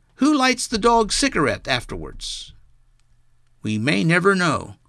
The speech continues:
Well, you may never believe this. A thirty-seven-year-old Florida man was tased and arrested after deputies said he fired a gun in public while being intoxicated in Marathon, Florida.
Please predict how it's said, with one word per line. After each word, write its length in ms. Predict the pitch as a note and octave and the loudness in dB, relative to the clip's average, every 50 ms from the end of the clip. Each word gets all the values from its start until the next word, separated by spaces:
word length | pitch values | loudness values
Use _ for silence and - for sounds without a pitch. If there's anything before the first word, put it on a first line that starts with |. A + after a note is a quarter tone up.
| _ _ _ _ _ _ _ - - - - - - - - - - - - - - - - - - - - _ _ | _ _ _ _ _ _ _ -20 -20 -20 -20 -20 -20 -20 -20 -20 -20 -20 -20 -20 -20 -20 -20 -20 -20 -20 -20 _ _
Well, 160 | F3 F3 F3+ F3+ | -2 0 2 2
you 80 | F3 | 2
may 120 | F#3 F#3+ F3 | 2 2 4
never 220 | E3+ E3 D#3+ D#3 | 4 2 2 2
believe 360 | D3 D3 D3 D3 C#3+ C3+ D#3+ | 0 0 0 2 0 0 2
this. 360 | F3+ G3+ E3+ C#3+ C#3+ C3 - | 2 2 4 2 2 0 -4
A 80 | D3 B2+ | -4 -2
thirty-seven-year-old 800 | - F#3+ F#3 E3 D#3+ C3 F3 G3 E3+ F3 E3+ E3 D#3+ D3 C#3 - | 0 0 0 0 0 0 0 0 -2 -2 -2 -2 -2 -2 -2 -2
Florida 260 | - D#3 D3 D3+ C#3+ | -2 0 0 0 0
man 260 | C3 C#3 C#3+ D3+ D#3+ | 2 2 2 2 2
was 140 | D3 C3+ - | 0 -2 -4
tased 520 | - - - E3 E3 E3+ F#3+ F#3+ E3 E3 F3+ | -4 2 4 4 4 4 0 -4 -4 -2 -2
and 120 | D#3 D3+ | 0 0
arrested 480 | C#3+ C#3+ E3 F3 E3 - - F#3+ F3 E3 | 0 0 0 0 -2 -2 -2 -2 0 0
after 260 | D#3 C#3 - - C3 | 0 0 0 -4 -2
deputies 480 | D3 D3 D3 - C#3+ C#3 C#3 C3 A#2+ | 0 0 0 0 -2 -2 -2 -2 0
said 140 | D#3+ E3 D3+ | -2 -2 -2
he 80 | D3+ C#3 | -2 -2
fired 280 | - D#3+ D#3 D3+ C#3+ | 0 0 0 2 0
a 40 | C3+ | 0
gun 220 | B2+ D#3 D#3 D#3 D3 | 0 0 0 2 0
in 140 | C#3 C3 | -2 -2
public 440 | - D3+ F3+ F#3 D#3 D#3+ D#3+ D#3+ - | 0 2 2 2 2 0 -2 -2 0
while 280 | D#3+ G3+ B3 C#4 C4+ G#3+ | 4 4 4 4 4 0
being 260 | F3+ A#3 A#3 A#3+ A#3+ | -2 -2 -4 -2 -2
intoxicated 960 | C4 A#3+ - G3+ - F3 E3 E3 - F#3+ D#3+ - C#3 B2 C3 C3+ C#3+ C#3 C#3+ | -4 -4 0 0 0 0 0 -2 -2 -4 -2 0 -2 -2 -2 -2 -4 -4 -2
in 160 | D3+ C#3+ C3 | -2 -2 0
Marathon, 640 | A#2 A#2 A#2+ B2+ C3+ C3 - - B2 A#2+ B2+ C#3+ C#3 | 0 2 2 2 0 0 0 0 2 2 2 0 -2
Florida. 480 | - - - G#3 G#3+ F#3 C#3 F2+ E2 | -4 -2 0 4 4 4 4 2 0